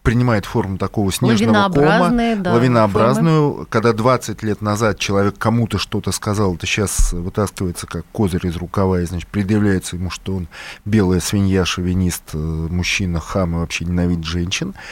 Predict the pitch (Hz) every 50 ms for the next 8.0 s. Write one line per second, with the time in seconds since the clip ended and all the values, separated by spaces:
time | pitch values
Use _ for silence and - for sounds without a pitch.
0 | - - 135 147 143 143 151 - 151 143 - 165 147 127 - - 143 143 - 165
1 | 143 131 - 120 117 143 135 120 - - 110 104 - 113 101 - - - 117 113
2 | 107 107 90 - - 80 73 - 87 82 90 - - 135 135 - - 113 104 104
3 | 101 - - 113 107 127 131 127 - 139 - - 143 143 143 147 143 139 135 135
4 | 131 135 151 175 170 - - - 107 98 87 - 113 101 104 101 98 - - 113
5 | 95 - - - - - - - - - - - - - - - 117 113 120 113
6 | 127 127 117 110 104 117 110 98 - - 92 90 90 98 101 98 - - 85 82
7 | - - - 92 98 101 104 120 143 180 220 240 - - - 202 196 190 180